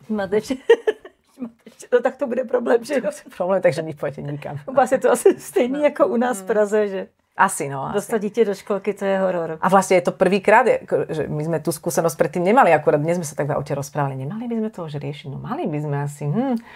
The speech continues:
Speaker 2: A tam to skončilo, čiže zase, eh, zase uvidíme,
Speaker 1: To je
Speaker 2: ako to
Speaker 1: dosť
Speaker 2: bude.
Speaker 1: šílené, co to ještě stane. A nejlepší mít takhle jako třeba, eh, dům blízko vedle lesní,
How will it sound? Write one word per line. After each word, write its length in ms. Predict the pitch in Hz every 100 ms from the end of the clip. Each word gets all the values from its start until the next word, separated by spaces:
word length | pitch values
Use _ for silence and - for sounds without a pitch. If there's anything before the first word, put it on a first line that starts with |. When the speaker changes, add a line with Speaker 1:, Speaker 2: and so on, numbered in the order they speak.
| -
Speaker 2:
A 60 | -
tam 120 | 208
to 120 | 196
skončilo, 480 | - 165 147 156 143
čiže 240 | 170 165
zase, 400 | 160 160 165 156 - - - _ _
eh, 540 | - 151 151 151 151
zase 260 | 147 147 143
uvidíme, 400 | 139 139 143 139
Speaker 1:
To 40 |
je 40 | 233
Speaker 2:
ako 80 | 202
to 20 |
Speaker 1:
dosť 120 | 214
Speaker 2:
bude. 80 | -
Speaker 1:
šílené, 200 | 226 208
co 120 | 220
to 100 | 208 196
ještě 260 | 190 -
stane. 300 | 190 185 190
A 40 | 254
nejlepší 440 | 277 392 415 339
mít 140 | 349 349
takhle 260 | 349 320
jako 200 | 302 320
třeba, 260 | 311 262 277 269 - 208 208 202 202
eh, 200 | 208 196
dům 280 | 202 254 233 -
blízko 360 | 202 202 226 -
vedle 240 | 214 220
lesní, 320 | 214 208 -